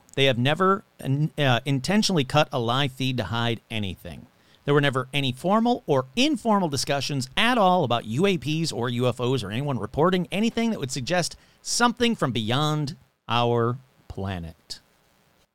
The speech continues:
Kind of, uh, a quick, short answer to a question that a billion people have and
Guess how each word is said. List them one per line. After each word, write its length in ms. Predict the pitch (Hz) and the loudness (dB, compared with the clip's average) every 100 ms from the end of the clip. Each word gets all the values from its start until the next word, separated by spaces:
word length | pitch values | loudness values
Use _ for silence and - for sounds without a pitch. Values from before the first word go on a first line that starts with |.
| _ _ _ - | _ _ _ -4
Kind 320 | 208 247 254 | 2 4 6
of, 280 | 247 208 202 | 4 4 4
uh, 460 | 190 175 156 135 123 - _ _ _ _ _ _ _ _ _ _ _ _ _ _ - | 4 6 4 2 -2 -12 _ _ _ _ _ _ _ _ _ _ _ _ _ _ -12
a 80 | |
quick, 420 | 127 - 208 - - | -4 2 2 2 -10
short 500 | - - 165 196 208 - | -6 0 2 2 0 -4
answer 480 | 160 170 - 214 226 | -4 -2 -2 -2 -2
to 240 | - 170 | 0 2
a 140 | 151 131 | 2 2
question 520 | - 156 143 185 180 | 0 -2 0 -2 0
that 180 | 131 - 147 | 0 -2 -4
a 200 | 147 127 101 - | -2 -4 -6 -2
billion 480 | 147 151 151 147 139 | 0 0 -2 -4 -4
people 380 | 143 143 139 | -4 -2 -2
have 480 | 127 131 131 165 151 - | 0 0 0 -2 -6 -6
and 300 | 127 113 110 | -6 -6 -8